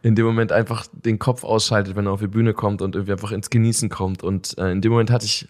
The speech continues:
offensichtlich Lust, dem Fabi, der der weltbeste Gitarren-Roadie der Welt ist, ähm, die Gitarre zuzuwerfen, weil ich weiß, dass er sie in jeder Situation fängt.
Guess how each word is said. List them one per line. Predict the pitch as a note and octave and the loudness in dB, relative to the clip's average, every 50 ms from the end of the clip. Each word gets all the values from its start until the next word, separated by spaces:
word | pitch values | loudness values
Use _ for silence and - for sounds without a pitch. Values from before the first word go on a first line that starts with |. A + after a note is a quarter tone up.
| _ _ | _ _
offensichtlich | - D3+ D3 - D3+ B2+ C3+ C3 - B2 A2+ A#2 | 0 0 2 2 0 0 0 -2 -4 -6 -2 0
Lust, | B2 C#3+ C#3+ - - - - - - - - _ _ | 2 0 0 -2 -10 -18 -20 -20 -20 -20 -20 _ _
dem | - - A#2 A2+ - | 2 4 4 4 4
Fabi, | - B2 C#3 D3 C3 A#2+ A2 | 4 4 4 4 4 2 0
der | F2 G#2+ G#2 | 2 2 4
der | G#2 G#2 G2+ F#2 F#2+ | 4 2 0 2 2
weltbeste | A2+ C#3 D3 - - A#2 A#2+ - - - A2+ | 2 2 2 2 0 0 0 0 -2 -4 -6
Gitarren-Roadie | G#2+ A2+ G#2+ - - B2+ A#2+ A#2+ A2 G2+ F#2+ G2 F#2+ F#2+ G#2+ G#2 G#2+ G#2 | -6 -6 -6 0 0 0 0 2 0 2 4 4 6 4 4 2 0 -2
der | F#2+ F#2+ F#2 E2+ | 0 0 0 0
Welt | F#2 F#2 G2+ G#2 - | 0 0 0 0 -2
ist, | - F#2+ F2 F2 - - - - _ | -4 -4 -4 -4 -4 -6 -10 -6 _
ähm, | F#2 F#2 F2+ E2+ E2+ E2+ E2+ - - _ _ - _ _ _ _ _ _ _ _ - | -2 0 0 -2 -4 -6 -8 -12 -16 _ _ -20 _ _ _ _ _ _ _ _ -2
die | G2 F#2+ F#2 F2+ F2 | 0 0 0 -2 -4
Gitarre | - - - A#2+ A#2+ - G2+ F2+ | -6 -2 0 0 0 0 -2 -6
zuzuwerfen, | - G2+ F2 - D#2+ F2 F2 E2+ - F#2 | -8 -8 -8 -6 -4 -4 -4 -2 0 0
weil | G#2+ | 0
ich | G#2 - - | 0 2 0
weiß, | - C#3 C#3 - - | 2 2 2 2 0
dass | A#2+ G#2+ - | -4 -4 -4
er | - G2 | -4 -2
sie | F2+ G2 G2+ | -2 0 0
in | G2 G#2 G#2 | 0 -2 0
jeder | G2 A2+ A2 A2 | 0 2 2 2
Situation | G2 G2 - A2 G2 - - G#2 F#2+ F#2 | 0 0 -6 -8 -6 -6 -4 -4 -4 -4
fängt. | - - F#2+ E2 D#2 - - | -4 -4 -4 -4 -4 -8 -14